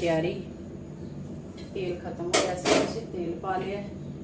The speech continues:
ਬਸ ਮੀਂਹ ਪਿਆ ਰਾਤ ਦਾ, ਹਨੇਰੀ ਚੱਲੀ ਹੈ, ਉਹਦੇ ਨਾਲ ਕੰਮ ਵੀ ਬਹੁਤ ਜ਼ਿਆਦਾ ਵੱਧ ਗਏ ਸੀ। ਬਾਹਰ ਬਹੁਤ ਜ਼ਿਆਦਾ ਨਾ, ਜਿਵੇਂ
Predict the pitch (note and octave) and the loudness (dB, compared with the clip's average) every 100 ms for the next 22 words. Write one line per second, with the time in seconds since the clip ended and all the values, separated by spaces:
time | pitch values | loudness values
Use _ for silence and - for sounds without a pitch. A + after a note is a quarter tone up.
0 | - - - - - - - - - - | -8 -8 -2 0 0 -2 -4 6 10 10
1 | - - - - - - F3+ F3+ F#3+ F#3+ | 8 -4 -8 -10 -8 -4 -2 0 0 0
2 | G#3+ G3+ E3+ F3+ F#3 F3+ F#3 G3+ G#3 G#3 | -2 0 2 2 2 2 0 -2 -2 -2
3 | G3 F#3 D#3+ F#3 F3+ G3+ D3 G3+ F#3+ F3+ | 0 2 2 2 -2 -2 -2 -2 -2 -2
4 | F3+ F3 D#3 D#3+ D#3+ E3 F#3 F3+ F#3 G3 | 0 -2 -2 -2 0 0 -4 -4 -4 -4
5 | E3+ E3+ F3+ F3+ G3 G3+ G#3 G3+ F#3 D#3 | -4 -4 -2 -4 -4 -4 -4 -6 -8 -10
6 | - - - - F3+ F3+ F3+ F3+ F#3+ - | -10 -12 -12 -10 -4 -2 0 -2 -6 -8
7 | - - - - - - - F3+ F3+ F3+ | -8 -8 -8 -10 -10 -10 -8 -6 -4 -4
8 | F#3 F#3 F3 F3+ G#3 A3 G3 F#3 F3+ | -2 -2 0 0 0 -2 -2 -2 2